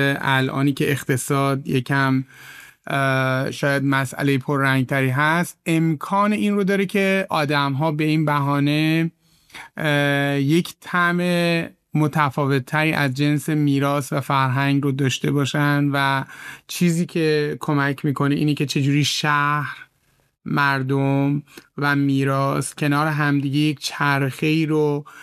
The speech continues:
اه، تعریف می‌کنن و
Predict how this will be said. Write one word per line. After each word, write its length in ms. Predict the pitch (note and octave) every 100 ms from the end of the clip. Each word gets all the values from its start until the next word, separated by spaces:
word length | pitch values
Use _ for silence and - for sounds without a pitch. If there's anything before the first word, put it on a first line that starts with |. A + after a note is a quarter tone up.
| - - - -
اه، 640 | D3 C#3+ C#3+ C#3 C#3 C#3 D3 -
تعریف 500 | D#3+ D#3 D3 D3+ -
می‌کنن 460 | D#3 D#3 D3+ D3 D3
و 140 | D3